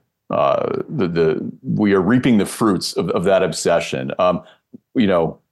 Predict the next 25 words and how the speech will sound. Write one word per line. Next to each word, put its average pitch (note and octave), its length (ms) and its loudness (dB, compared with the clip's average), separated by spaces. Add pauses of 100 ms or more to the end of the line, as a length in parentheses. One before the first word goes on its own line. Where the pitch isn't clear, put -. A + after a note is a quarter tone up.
I'm F2+ 100 0
happy A2 260 0
to F#2 80 2
give E2+ 300 -2
you E2+ 440 0
a E2 60 0
little E2 260 -2
bit D#2 140 -2
of C#2+ 80 -6
the C#2+ 120 -2
origin F2 480 0
story D#2 640 0
'cause D2 160 -12
I C#2+ 80 -4
think D2 300 -8
it C2 100 -6
will C#2 240 -4
frame D#2+ 460 -4
it. - 720 -8
Does C2+ 140 -6
that, D2 260 -2
does D2 140 -8
that D2+ 180 -2
sound D2+ 220 -4
good? D#2 260 -2